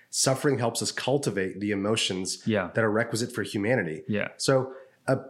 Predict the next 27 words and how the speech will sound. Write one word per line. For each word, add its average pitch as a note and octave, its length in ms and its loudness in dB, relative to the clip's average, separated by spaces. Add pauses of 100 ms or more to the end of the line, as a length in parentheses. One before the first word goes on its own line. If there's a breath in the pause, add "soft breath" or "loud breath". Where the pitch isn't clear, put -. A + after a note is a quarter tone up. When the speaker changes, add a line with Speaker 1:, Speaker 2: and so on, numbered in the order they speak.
(160)
Speaker 1:
contrary D#3 500 4
to, C#3+ 120 0
like, A2 200 2
the, - 280 -4
the A2 140 -6
misconception A#2 680 0
that F#2 240 -2
Calvinism A2 580 0
is G2+ 240 -4
endorsing G#2+ 560 0
stoicism, G2+ 840 0 (420 loud breath)
Calvin D#3 360 2
actually B2 360 0
says B2 320 0
that F#2+ 220 -2 (420 loud breath)
to C3+ 120 2
bear C#3+ 800 2
the - 80 -2
cross C3 420 -2
patiently F#2+ 680 -2 (240 loud breath)
is A2+ 220 -2
not C3 280 2
to D3+ 80 0
have A#2 260 -2
your G2+ 100 0
feelings G#2+ 560 -2
blunted, G2 640 -2